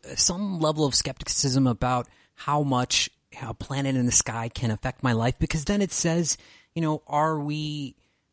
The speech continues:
are we connected to this system of fate? You know, a-, and, and then if we are, you know, then it begs the question that m-, perhaps I'm not in control of my life in some way, right? So, you know, I, I,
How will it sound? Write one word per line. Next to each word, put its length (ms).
are 100
we 120
connected 400
to 200
this 300
system 560
of 140
fate? 580
You 100
know, 280
a-, 200
and, 320
and 140
then 100
if 160
we 160
are, 420
you 100
know, 60
then 160
it 100
begs 220
the 80
question 480
that 200
m-, 160
perhaps 400
I'm 120
not 180
in 120
control 440
of 80
my 140
life 300
in 100
some 220
way, 260
right? 300
So, 460
you 140
know, 60
I, 220
I, 260